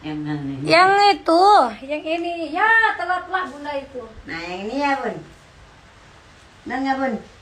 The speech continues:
Speaker 2: Tapi nggak nih sih, kondisi. Satunya biru. Bunda mau yang, oh, enggak, enggak, enggak, enggak.
Speaker 1: Enggak, cuma satu itu lah ya. Yang di bawah ada dua.
Speaker 2: Dah.
Speaker 1: Nah, itu
Speaker 2: Cuma
Speaker 1: punya.
Speaker 2: sisa satu.
Speaker 1: Hijau botol, Endang Sudiarsi yang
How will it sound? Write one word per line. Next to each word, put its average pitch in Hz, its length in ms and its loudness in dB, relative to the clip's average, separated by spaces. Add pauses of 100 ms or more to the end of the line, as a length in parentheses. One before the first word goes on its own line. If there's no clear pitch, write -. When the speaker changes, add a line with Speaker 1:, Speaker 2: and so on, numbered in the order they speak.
Speaker 2:
Tapi 277 260 -12
nggak 359 180 -4
nih 302 160 -8
sih, 320 200 -12
kondisi. 294 300 -12 (340)
Satunya 359 460 -4
biru. 392 460 0 (100)
Bunda 349 320 -2
mau 403 220 -2
yang, 359 240 -2 (100)
oh, 302 160 -10
enggak, 254 220 -6
enggak, 240 180 -8
enggak, 214 200 -12
enggak. 202 200 -18
Speaker 1:
Enggak, 208 340 0 (120)
cuma 240 140 -12
satu 226 280 -12
itu 214 240 -12
lah 180 140 -10
ya. 143 120 -12 (300)
Yang 180 180 -12
di 202 80 -12
bawah 233 220 0
ada 180 200 -4
dua. 143 240 -14 (1160)
Speaker 2:
Dah. 233 240 -8 (380)
Speaker 1:
Nah, 147 260 -10
itu 170 160 -12
Speaker 2:
Cuma 285 140 -4
Speaker 1:
punya. 285 240 0
Speaker 2:
sisa - 160 -2
satu. 254 300 -8 (2500)
Speaker 1:
Hijau 170 320 -4
botol, 170 540 -2
Endang 175 260 -4
Sudiarsi 180 640 -6
yang 180 80 -8